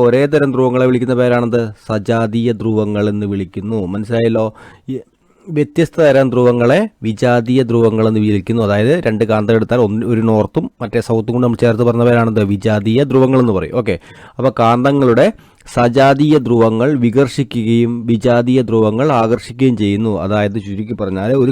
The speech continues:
കാന്തം എടുത്ത്, രണ്ട് കാന്തം എടുക്കുക അല്ലേ, അതിന് രണ്ടിനും എന്തുണ്ട്, നോർത്തും സൗത്തും പോളുകളുണ്ട് അല്ലേ. അപ്പം എന്ത് ചെയ്യാം, നമ്മൾ സ-, സൗത്തും സൗത്തും പോൾ ചേർത്ത് വെച്ചാൽ, അല്ലെങ്കിൽ നോർത്തും നോർത്തും പോൾ കൊണ്ട് ചേർത്ത് വെച്ചാൽ എന്ത് ചെയ്യും, അത് അങ്ങോട്ടും ഇങ്ങോട്ടും വികർഷിച്ച് നിൽക്കുള്ളൂ, അടുത്ത് വരത്തില്ല, മുട്ടൂല,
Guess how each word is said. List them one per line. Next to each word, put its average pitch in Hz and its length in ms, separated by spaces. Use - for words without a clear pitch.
കാന്തം 110 360
എടുത്ത്, 98 240
രണ്ട് 143 200
കാന്തം 123 260
എടുക്കുക 90 200
അല്ലേ, 120 140
അതിന് 117 260
രണ്ടിനും 131 300
എന്തുണ്ട്, 127 260
നോർത്തും 147 340
സൗത്തും 156 300
പോളുകളുണ്ട് 139 420
അല്ലേ. 117 100
അപ്പം 143 200
എന്ത് 131 100
ചെയ്യാം, 113 220
നമ്മൾ 127 140
സ-, 123 100
സൗത്തും 139 380
സൗത്തും 135 360
പോൾ 123 140
ചേർത്ത് 117 300
വെച്ചാൽ, 95 200
അല്ലെങ്കിൽ 120 300
നോർത്തും 131 360
നോർത്തും 120 320
പോൾ 113 120
കൊണ്ട് 117 180
ചേർത്ത് 113 240
വെച്ചാൽ 120 180
എന്ത് 107 80
ചെയ്യും, 101 160
അത് 107 100
അങ്ങോട്ടും 120 260
ഇങ്ങോട്ടും 120 280
വികർഷിച്ച് 127 400
നിൽക്കുള്ളൂ, 98 320
അടുത്ത് 113 260
വരത്തില്ല, 95 400
മുട്ടൂല, 101 320